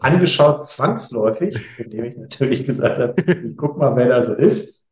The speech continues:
und wer da so auftaucht. Ähm, teilweise habe ich tatsächlich mal ein bisschen rumgegoogelt. Es wäre aber vermessen, wenn ich jetzt sagen würde, ich habe da ganz, ganz viel Zeit drauf geworfen.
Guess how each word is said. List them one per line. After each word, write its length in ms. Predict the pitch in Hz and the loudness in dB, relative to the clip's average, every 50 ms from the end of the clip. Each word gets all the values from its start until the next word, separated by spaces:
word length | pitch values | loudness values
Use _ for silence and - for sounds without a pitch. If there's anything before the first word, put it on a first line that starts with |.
| _ | _
und 160 | - 139 110 110 | -12 -8 -2 0
wer 100 | 117 120 | 2 2
da 160 | 123 117 117 | 2 2 2
so 120 | 117 110 | 2 0
auftaucht. 760 | 110 110 123 143 165 160 - - - - 180 190 - - - _ _ _ _ _ _ _ _ | 0 0 -2 -4 -4 -6 -10 -14 -12 -12 -12 -12 -12 -16 -20 _ _ _ _ _ _ _ _
Ähm, 520 | 120 117 117 120 123 123 - - - _ _ _ _ - | 0 0 0 0 -2 -8 -12 -14 -20 _ _ _ _ -12
teilweise 540 | - 135 135 160 165 160 160 156 147 131 | -6 0 0 0 0 0 -4 -8 -8 -8
habe 120 | 139 139 139 | -8 -10 -10
ich 60 | 139 | -8
tatsächlich 360 | 139 120 - 131 135 143 143 | -10 -10 -10 -8 -10 -12 -10
mal 180 | 139 127 120 117 | -10 -10 -10 -10
ein 60 | 113 | -8
bisschen 280 | 117 117 - 117 113 107 | -8 -8 -8 -8 -12 -16
rumgegoogelt. 520 | 113 151 165 151 143 135 147 151 143 131 | -16 -14 -14 -14 -12 -12 -12 -12 -10 -10
Es 140 | 123 117 - | -8 -8 -2
wäre 160 | 120 135 139 | 0 2 2
aber 100 | 135 123 | 2 0
vermessen, 460 | - - 117 113 123 139 - - 147 135 | -4 -6 -4 -2 -2 -2 -2 -4 -6 -10
wenn 120 | 127 127 | -10 -10
ich 80 | 131 127 | -10 -10
jetzt 160 | 127 127 - | -10 -4 -2
sagen 240 | 113 117 127 - - | 0 0 0 -2 -4
würde, 140 | 123 117 | -6 -8
ich 100 | 113 - | -8 -10
habe 120 | - - - | -12 -6 -4
da 100 | - 113 | -4 -4
ganz, 320 | - - 120 - - - - | -2 -2 -4 -4 -6 -8 -8
ganz 220 | 147 139 139 - | -8 -8 -8 -10
viel 140 | 131 127 120 | -10 -8 -6
Zeit 340 | - - 120 - - - - | -2 -2 -2 -2 -2 -6 -8
drauf 240 | 85 85 82 - | -10 -10 -10 -12
geworfen. 520 | - 87 - - 85 87 87 - - 208 | -18 -20 -16 -14 -14 -14 -14 -16 -18 -20